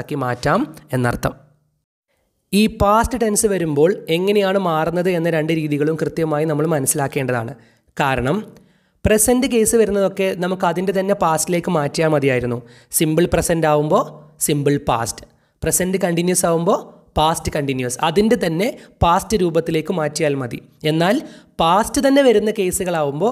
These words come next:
നമ്മൾ ശ്രദ്ധിക്കണം, സിമ്പിൾ പാസ്റ്റ് വരുമ്പോൾ അത് പാസ്റ്റ് പെർഫെക്റ്റ് ആയിട്ടാണ് മാറുന്നത്. അതുപോലെ പാസ്റ്റ് കണ്ടിന്യുവസ് വരുമ്പോൾ പാസ്റ്റ് പെർഫെക്റ്റ് കണ്ടിന്യുവസ് ആയിട്ടാണ്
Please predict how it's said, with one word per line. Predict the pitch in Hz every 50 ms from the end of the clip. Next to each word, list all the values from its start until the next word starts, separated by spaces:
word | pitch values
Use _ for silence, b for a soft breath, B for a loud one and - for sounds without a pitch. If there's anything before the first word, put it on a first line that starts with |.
| - 175
നമ്മൾ | 160 156 160 156
ശ്രദ്ധിക്കണം, | 160 143 131 147 143 - 139 160 208 B B B B B B - -
സിമ്പിൾ | - 185 208 226 240 269 254 - -
പാസ്റ്റ് | 190 175 170 - - 175
വരുമ്പോൾ | 165 147 147 147 165 185 - -
അത് | 151 156 160 156 160
പാസ്റ്റ് | 156 151 156 156 - 196 175 - -
പെർഫെക്റ്റ് | 156 151 151 - - 226 226 226 208 170
ആയിട്ടാണ് | 156 156 127 147 139 139 139 139
മാറുന്നത്. | 131 127 127 127 131 127 156 208 240 B B B B B B - 139
അതുപോലെ | 143 160 147 160 156 165 190 247 B B B B _ -
പാസ്റ്റ് | 160 170 190 - - 226 220 -
കണ്ടിന്യുവസ് | 165 156 160 196 214 233 247 233 - 247
വരുമ്പോൾ | 220 185 185 175 160 160 165 160 - - - - _ _ -
പാസ്റ്റ് | 156 160 175 185 - - - 226 - - -
പെർഫെക്റ്റ് | - 170 185 196 - 254 247 254 262 226
കണ്ടിന്യുവസ് | 208 175 170 170 180 170 - 175
ആയിട്ടാണ് | 165 156 175 156 156